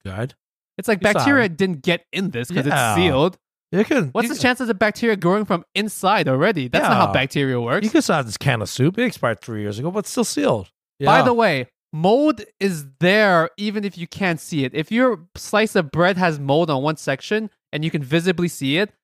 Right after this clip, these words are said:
Speaker 2: there's probably spores of mold on the rest of the bread. So
Speaker 1: Yeah.
Speaker 2: please, please, this is a disclaimer. Don't do that shit.
Speaker 1: Yes. Um, yeah, mold could be white. So as in, it could be transparent to whatever food it's on.
Speaker 2: Yeah.
Speaker 1: 'Cause people don't know that as well. But yeah, uh,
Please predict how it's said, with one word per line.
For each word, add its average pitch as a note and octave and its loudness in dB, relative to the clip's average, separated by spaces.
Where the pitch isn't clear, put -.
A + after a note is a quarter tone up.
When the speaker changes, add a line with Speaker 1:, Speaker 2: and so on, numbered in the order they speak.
Speaker 2:
there's G#3+ 4
probably B3+ 0
spores G#3+ 2
of E3+ 0
mold E3 2
on D3+ -2
the C#3 2
rest D#3 2
of - -20
the C3 -2
bread. B2+ -4
So D#3 0
Speaker 1:
Yeah. C#3+ 2
Speaker 2:
please, C#3 2
please, E3 0
this F3 -4
is A#3 -2
a G#3+ 4
disclaimer. F3 -2
Don't G#3 -2
do F3 4
that C3 2
shit. A2 -4
Speaker 1:
Yes. D3 -2
Um, C#3 2
yeah, A#3+ 4
mold F#3+ 2
could A3+ 2
be G#3+ 4
white. D#3+ 2
So E3 0
as D#3 0
in, E3 -2
it D3 -2
could D#3+ -2
be D#3 0
transparent D3+ 0
to C#3+ -6
whatever C3+ 0
food D3+ -2
it's C3 -6
on. G2 -12
Speaker 2:
Yeah. B2 -4
Speaker 1:
'Cause C3+ -8
people F3 4
don't E3+ 2
know D3+ 4
that B2+ 2
as A#2+ -2
well. A#2+ 0
But B2+ -4
yeah, F3+ 4
uh, D3+ 2